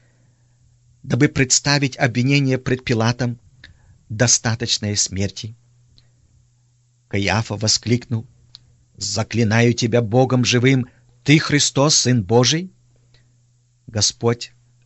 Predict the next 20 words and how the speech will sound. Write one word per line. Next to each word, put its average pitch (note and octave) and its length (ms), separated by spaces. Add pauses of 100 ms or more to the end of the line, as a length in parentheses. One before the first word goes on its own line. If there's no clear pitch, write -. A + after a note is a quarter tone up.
(680)
кротко - 460
ответил F#2 640
ему: F2+ 320 (920)
«Ты C#3+ 120
сказал, F#2+ 640 (720)
даже A2 360
сказывая A#2 640
вам, B2 320 (560)
отныне C3 640 (640)
узрите A#2+ 540
Сына C3+ 320
Человеческого, B2+ 960 (200)
сидящего C#3 800
одесную C3+ 640
силы C#3+ 440
и C3+ 140
грядущего B2 680
на A#2+ 140
облаках G#2+ 480
небесных». G#2 560